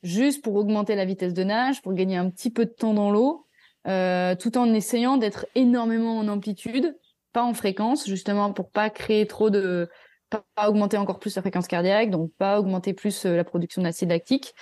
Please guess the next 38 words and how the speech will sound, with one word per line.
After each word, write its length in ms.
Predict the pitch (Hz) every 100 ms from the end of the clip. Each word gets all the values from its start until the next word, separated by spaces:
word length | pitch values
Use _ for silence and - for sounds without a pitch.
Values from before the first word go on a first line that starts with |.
| - - - 196
Euh, 400 | 190 185 175 170
et 80 | 190
je 100 | -
pense 220 | 254 262
que 100 | -
si 180 | - 214
j'avais, 200 | 190 175 _ _ 175
ouais, 160 | 196
si 160 | 190 170
j'avais 200 | 170 180
un 160 | 175
conseil 320 | 175 190 208 185
à 60 |
donner 300 | 175 190 208
aux 80 | 185
gens 200 | 175 202
qui 140 | 202
veulent 140 | 180 202
utiliser 320 | 196 190 180
les 80 | 175
plaquettes 280 | 170 180 180
sur 100 | 170
la 100 | 165
IOTA, 480 | 165 202 202 240 - _ _ -
c'est 220 | - 208
de 40 |
les 120 | 185
mettre 400 | 185 247 - - - _ _ -
à 80 |
partir 260 | 185 208 220
du 60 | 202
moment 280 | 196 220
où 40 | 233
vous 120 | 196
êtes 140 | 196
sur 120 | 196 175
votre, 260 | 175 -
euh, 280 | 170 147